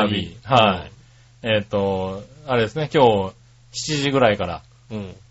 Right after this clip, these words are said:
Speaker 1: 友達の土屋君と集まりまして、
Speaker 2: はいはい。
Speaker 1: えー、総勢三百頭ぐらいの馬を、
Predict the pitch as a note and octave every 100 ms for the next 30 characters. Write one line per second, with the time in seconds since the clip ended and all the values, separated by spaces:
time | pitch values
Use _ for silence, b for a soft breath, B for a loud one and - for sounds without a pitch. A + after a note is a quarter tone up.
0 | _ _ B2+ A#2 G#2+ G#2 - A2 G2+ G#2
1 | G2 G2+ G2 F#2+ - E2+ D#2 - G#2 F2+
2 | F2+ - - _ A2+ G2+ F#2+ F#2 F2+ F2+
3 | F2 F2+ - D#3+ D3+ C#3 C#3+ C3 B2 B2
4 | - _ _ - E3+ E3 D3 D#3+ D3+ C#3
5 | G#2 G#2 G#2 F2 D#2+